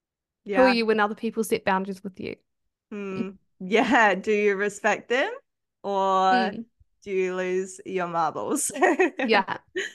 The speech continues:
Speaker 1: And that reaction will show you
Speaker 2: Mm.
Speaker 1: how safe you feel to set boundaries yourself.
Speaker 2: Mm. Mm. Yeah. Mirror. Mirror
Speaker 1: Mm-hmm.
Speaker 2: work. <laughs> Um, okay. I hate to be the one to wrap this up, but my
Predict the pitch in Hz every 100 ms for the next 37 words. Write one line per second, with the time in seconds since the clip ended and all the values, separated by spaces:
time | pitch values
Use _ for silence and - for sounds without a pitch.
0 | - 262 240 233 247 370 - - 254 240
1 | 214 - 269 285 269 233 - - 220 220
2 | 220 226 - 208 208 208 - _ - -
3 | 214 196 - _ - 220 196 214 196 196
4 | - 220 - - 202 190 - - - -
5 | - - 196 202 - _ 214 220 226 220
6 | 196 180 202 _ _ 202 214 196 _ _
7 | - 196 208 180 180 _ _ _ _ 202
8 | 208 214 196 180 185 185 - _ - -
9 | _ 339 - - - - _ _ 240 214
10 | 208 202 202 226 _ _ _ _ - 214
11 | 208 175 - 175 202 220 226 226 190 185
12 | 175 175 175 185 185 165 - 185 - 202
13 | 214 - 175 - 196 185 175 175